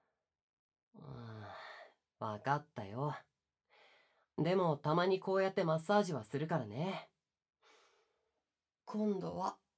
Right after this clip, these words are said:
こっちの足を。あ、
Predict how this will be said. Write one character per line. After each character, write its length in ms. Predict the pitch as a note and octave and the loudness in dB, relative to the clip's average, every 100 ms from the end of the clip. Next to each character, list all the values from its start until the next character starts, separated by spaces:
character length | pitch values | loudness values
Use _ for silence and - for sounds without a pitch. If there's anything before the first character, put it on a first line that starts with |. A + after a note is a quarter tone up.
| _ _ _ - | _ _ _ -8
こ 120 | E3 | -4
っ 100 | D#3+ - - | -4 -8 -12
ち 180 | - D#3+ | -6 -4
の 220 | D3 C3+ | -4 -6
足 400 | C3 - C#3+ B2+ | -6 -8 -8 -8
を。 300 | C3+ E3 - _ _ _ _ _ - - - - - - _ - - - _ _ - - - _ _ _ _ _ - - - C#3 - - - - - - - - - _ _ _ - | -4 -4 -4 _ _ _ _ _ -14 -14 -12 -16 -18 -20 _ -20 -20 -20 _ _ -10 -8 -8 _ _ _ _ _ -16 -12 -8 -10 -12 -20 -20 -20 -20 -20 -20 -20 -20 _ _ _ -8
あ、 380 | G#3 B3 C#4 | 2 4 4